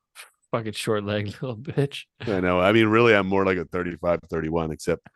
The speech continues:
Speaker 2: those thirty-five, thirty-ones I got aren't fitting as what nicely around the waist these days.
Speaker 1: Thirty-one?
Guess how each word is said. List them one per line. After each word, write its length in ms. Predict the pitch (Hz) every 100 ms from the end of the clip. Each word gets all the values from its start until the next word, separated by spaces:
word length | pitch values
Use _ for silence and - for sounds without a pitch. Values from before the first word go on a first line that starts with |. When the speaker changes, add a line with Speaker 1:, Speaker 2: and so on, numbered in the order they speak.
| -
Speaker 2:
those 180 | 101 -
thirty-five, 500 | 123 113 110 117 95
thirty-ones 500 | 110 101 95 95 90
I 120 | 80
got 220 | 80 80
aren't 220 | 90 87
fitting 240 | - 92 92
as 180 | 85 -
what 180 | 85 85
nicely 360 | 85 78 -
around 220 | 85 90 87
the 80 |
waist 320 | 85 82 87 -
these 40 |
days. 80 | 208
Speaker 1:
Thirty-one? 800 | 247 165 131 143 160 214 131